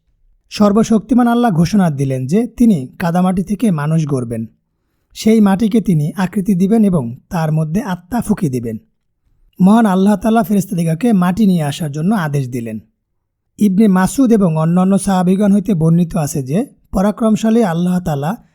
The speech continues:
ফেরেশতা জিবরাইল আলাইহিস সালামকে পৃথিবীতে মাটি এনে দেওয়ার জন্য প্রেরণ করলেন। তখন পৃথিবী বলল, "তোমার হাত থেকে আমার পরিমাণ হ্রাস হওয়া কিংবা বিকৃত হওয়া থেকে আমি মহান আল্লাহ তাআলার আশ্রয় প্রার্থনা করছি।"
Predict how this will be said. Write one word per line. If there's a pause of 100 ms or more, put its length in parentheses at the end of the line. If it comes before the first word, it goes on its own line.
(160)
ফেরেশতা
জিবরাইল
আলাইহিস
সালামকে (400)
পৃথিবীতে
মাটি
এনে
দেওয়ার
জন্য
প্রেরণ
করলেন। (640)
তখন
পৃথিবী
বলল,
"তোমার
হাত
থেকে
আমার (340)
পরিমাণ
হ্রাস (200)
হওয়া
কিংবা (280)
বিকৃত
হওয়া
থেকে
আমি (100)
মহান
আল্লাহ
তাআলার
আশ্রয়
প্রার্থনা
করছি।"